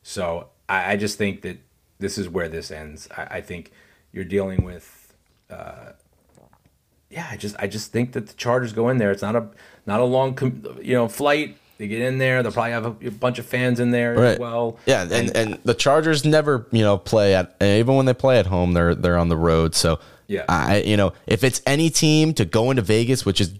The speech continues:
Speaker 2: a hostile place to play, and it's gonna be packed and it's gonna be loud, but the Chargers are used to it. They play, you know, sixteen away games every year, so, or seventeen away games now. But they, uh,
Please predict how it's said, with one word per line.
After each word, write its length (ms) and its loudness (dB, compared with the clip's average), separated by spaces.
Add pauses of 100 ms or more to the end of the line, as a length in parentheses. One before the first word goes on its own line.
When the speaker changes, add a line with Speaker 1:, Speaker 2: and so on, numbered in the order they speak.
(120)
Speaker 2:
a 120 4
hostile 540 2
place 300 2
to 100 0
play, 420 4
and 100 0
it's 100 -2
gonna 160 2
be 100 2
packed 460 0
and 100 0
it's 80 -4
gonna 140 0
be 100 0
loud, 420 4 (340)
but 100 2
the 80 0
Chargers 380 2
are 80 4
used 280 2
to 60 4
it. 80 2
They 100 4
play, 320 4
you 120 4
know, 120 4
sixteen 460 2
away 240 4
games 320 2
every 240 4
year, 240 2
so, 280 0 (320)
or 120 4
seventeen 420 2
away 220 4
games 240 -2
now. 280 2
But 240 2 (420)
they, 300 4
uh, 340 4